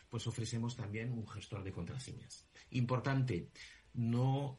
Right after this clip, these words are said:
ah, no hagamos cualquier cosa en wifis públicas. Si lo hacemos, utilicemos una V P N. Eh, Panda Security, a través de la plataforma Panda DOM, ofrece la posibilidad de utilizar una V P N que no deja de ser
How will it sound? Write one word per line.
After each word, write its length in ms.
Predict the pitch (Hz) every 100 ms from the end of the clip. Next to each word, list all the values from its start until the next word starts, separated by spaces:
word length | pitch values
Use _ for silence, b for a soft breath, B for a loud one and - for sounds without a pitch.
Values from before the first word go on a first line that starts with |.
| -
ah, 480 | 113 104 101 98 98
no 220 | 131 131 139
hagamos 400 | 131 131 117 -
cualquier 360 | 104 101 131
cosa 320 | 131 131 139 123
en 120 | 104
wifis 360 | 101 98 120 -
públicas. 600 | 113 95 87 82 85 -
Si 160 | - -
lo 120 | 87
hacemos, 500 | 87 101 113 135 - B -
utilicemos 640 | 107 104 98 - 98 101
una 160 | 110 87
V 200 | 90 85
P 280 | 92 90 92
N. 280 | 104 127 131 B B -
Eh, 420 | 95 85 82 85 87
Panda 240 | 90 90
Security, 500 | 87 98 98 101 117
a 60 | 123
través 200 | 92 87
de 60 |
la 60 | 85
plataforma 500 | 92 95 - 95 90
Panda 300 | 107 104 95
DOM, 380 | 90 123 302 311
ofrece 600 | - 110 - - 101 135 B B -
la 160 | 98
posibilidad 580 | 107 98 104 90 92 104
de 140 | 104 92
utilizar 640 | 87 90 82 - 87 123 B B -
una 240 | 113 107
V 160 | 101 101
P 100 | 107
N 140 | 143
que 100 | 139
no 100 | 131
deja 260 | 143 135 135
de 100 | 127
ser 320 | - 104 90